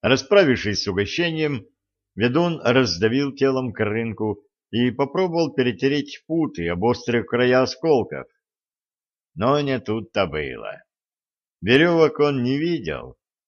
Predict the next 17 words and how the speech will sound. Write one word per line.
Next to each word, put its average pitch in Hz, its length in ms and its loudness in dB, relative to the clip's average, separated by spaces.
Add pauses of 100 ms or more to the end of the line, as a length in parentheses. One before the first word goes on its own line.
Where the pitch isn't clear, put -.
(160)
и 117 160 0
не 156 180 0
чувствовал. 117 880 -4 (440)
Руки 127 400 -2
еле 101 320 0
двигались, 139 840 -2 (360)
глина 120 760 0
крошилась. 82 840 -8 (840)
К - 40 -14
тому 156 300 4
же 139 380 4
живот 139 440 0
начало 127 460 -2
скручивать 131 1080 -6
приступами 117 720 -4
острой 113 380 0
рези. 107 560 -2